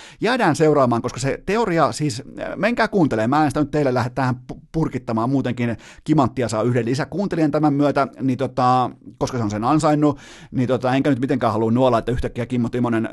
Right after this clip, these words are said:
tietäisi, kuka on Esko Seppänen, se ei nimittäin jäänyt yhtään mun sydämeensä, ja mä oon sen kanssa täysin sinut, että Kimmo Timonen ei tiedä,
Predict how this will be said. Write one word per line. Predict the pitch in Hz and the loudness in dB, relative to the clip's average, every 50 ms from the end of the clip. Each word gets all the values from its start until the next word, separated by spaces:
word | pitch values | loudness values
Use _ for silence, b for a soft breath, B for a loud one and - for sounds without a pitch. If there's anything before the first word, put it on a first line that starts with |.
| 117 120 - | -8 -6 0
tietäisi, | 147 160 165 151 - 131 120 104 - | 2 4 4 4 2 0 -4 -4 -4
kuka | 123 104 117 - - | -6 -6 -4 0 4
on | 135 139 127 | 4 4 4
Esko | - 117 120 - - 123 113 | 2 0 -2 -2 -2 -4 -4
Seppänen, | 120 - - 113 107 104 104 | -4 -4 -4 -2 -2 -2 0
se | 131 | 0
ei | 131 | 0
nimittäin | 123 117 117 117 - 117 110 | 0 0 -2 -2 -2 -4 -4
jäänyt | 107 104 107 107 - - | -2 -2 -2 -4 0 4
yhtään | 277 - 120 - 160 147 139 131 | 4 4 4 4 2 0 0 0
mun | 131 120 | 0 0
sydämeensä, | 139 131 127 120 117 117 120 110 123 120 | 0 0 0 0 0 -2 -2 -4 -4 -4
ja | 123 | -2
mä | 123 | -2
oon | 123 117 110 | -2 -2 -2
sen | 135 135 127 | -2 -4 -4
kanssa | 120 117 107 - 113 | -4 -4 -6 -6 -6
täysin | - - 139 190 202 180 165 175 170 160 127 | -6 -4 -4 -2 -2 -2 -2 -2 -2 -2 -2
sinut, | 131 151 156 147 127 B B B B B - | 0 2 2 2 0 B B B B B -6
että | 135 127 - 135 127 | -6 -4 -4 -4 -2
Kimmo | - 143 143 135 127 120 | 0 0 2 2 0 0
Timonen | 123 131 123 120 113 113 110 110 - | 0 0 0 0 0 0 -2 -2 -2
ei | 131 131 120 113 107 | -2 0 0 -2 -2
tiedä, | - 120 113 110 104 104 | -2 -2 -2 -2 -2 -4